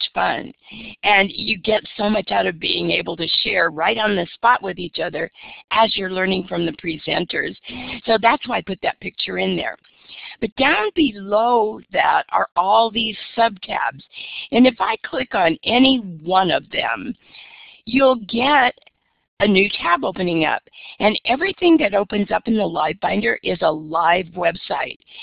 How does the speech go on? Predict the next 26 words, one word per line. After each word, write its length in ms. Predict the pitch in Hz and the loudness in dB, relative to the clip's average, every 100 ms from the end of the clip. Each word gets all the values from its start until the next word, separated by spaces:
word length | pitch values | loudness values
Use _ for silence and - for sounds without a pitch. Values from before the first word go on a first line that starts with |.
| - - - - | -14 -14 -8 4
So 200 | 240 226 | 6 6
if 80 | 220 | 4
you 280 | 247 381 415 | 0 2 2
want 320 | 381 320 - - - | 2 2 0 -4 -2
to, 380 | 202 185 175 - - - - - - | 0 0 0 -4 -14 -14 -14 -8 0
um, 480 | 190 175 156 175 - _ _ - - - | 4 4 2 -2 -8 _ _ -20 -18 -10
click 340 | - 370 427 | -4 -4 2
on 180 | 320 302 | 4 4
a 60 | 202 | 2
link 360 | 208 277 208 - | 2 2 2 -2
that's 220 | 202 185 - _ | -2 -2 -6 _
in 400 | - 269 294 320 285 | 2 4 6 4 4
that, 340 | 262 262 262 - _ _ _ _ | 4 4 2 -4 _ _ _ _
um, 260 | 196 180 143 - - | 0 2 0 -4 -2
subtab, 680 | 226 214 - 240 214 226 240 - - - - | -2 -2 -4 0 2 0 -4 -18 -18 -14 0
it 160 | 294 | 2
will 180 | 330 392 - | 2 -2 -2
actually 580 | - - 247 226 226 - | -4 -4 -4 -4 -4 0
open 380 | 202 208 208 202 | -2 0 -2 0
up 160 | 233 226 | 0 -2
there. 280 | 196 165 139 - - - - | -8 -6 -6 -10 -14 -14 -4
You 160 | 262 294 | -4 -2
can 200 | 403 330 | -2 0
put 280 | 277 214 | 0 0
in, 360 | 185 165 151 135 - - - - | 2 2 0 -4 -8 -20 -18 -4
um, 420 | 170 156 147 139 | -4 -2 -6 -8